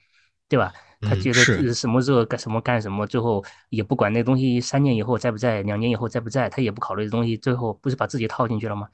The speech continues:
Speaker 1: 对吧？所以呢，其实机会其实不是，不少，但是从我自己的，我会比较挑剔，我会挑剔肯定是找一些能够看得比较长的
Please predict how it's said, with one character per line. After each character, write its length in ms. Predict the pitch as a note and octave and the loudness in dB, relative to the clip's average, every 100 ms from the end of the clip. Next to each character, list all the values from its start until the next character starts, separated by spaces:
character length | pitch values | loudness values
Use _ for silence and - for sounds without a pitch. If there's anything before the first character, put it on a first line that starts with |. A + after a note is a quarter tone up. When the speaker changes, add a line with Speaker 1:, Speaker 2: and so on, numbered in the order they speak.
| _ _ _ | _ _ _
Speaker 1:
对 100 | G#2+ | -6
吧？ 60 | - - | -6 -8
所 160 | - C#3 | 2 4
以 40 | |
呢， 200 | C3+ C3+ - - | 6 4 0 -14
其 180 | - - | -6 -2
实 160 | B2 C3+ _ | 0 -2 _
机 140 | - E3 | -2 0
会 240 | D#3+ D#3+ | 2 2
其 260 | A#2+ - A#2 | 0 -4 -6
实 120 | A#2+ - | -6 -6
不 80 | C3 | -8
是， 60 | - | -2
不 80 | C#3+ | -2
少， 380 | G#2 F#2 F#2 - _ - | 0 -2 -4 -8 _ 0
但 120 | D3 | 2
是 60 | |
从 200 | D3 C#3 | 4 4
我 140 | A#2+ G2 | 2 2
自 140 | E3+ | 0
己 120 | B2+ | 0
的， 100 | A2 | 2
我 100 | A2 | 2
会 80 | G2 | 2
比 100 | A2 | 0
较 80 | G2+ | -2
挑 320 | G2 A#2+ C3 | -2 0 0
剔， 220 | C#3 G2+ - _ _ _ _ | 0 -4 -8 _ _ _ _
我 140 | B2+ B2 | 2 4
会 120 | B2+ | 4
挑 220 | - C#3+ | 4 2
剔 180 | D3+ B2+ | 4 0
肯 160 | - | 0
定 140 | A2 B2 | 0 2
是 140 | C3+ | 0
找 220 | - G2+ | 0 0
一 120 | G#2+ A2 | 0 0
些 400 | - A#2+ A#2 - _ - - | 0 0 0 -4 _ -20 -10
能 260 | C3 G#2 G#2 | -4 -2 2
够 180 | D3+ B2+ | 2 2
看 280 | - C#3+ | 2 2
得 200 | A#2+ A2 | 4 2
比 320 | G2+ B2 G#2 C#3 | 0 -2 -2 0
较 200 | B2 G#2 | 0 0
长 420 | - - F#2 F#2+ | -2 -4 -4 -2
的 240 | A2+ F#2 | -2 -2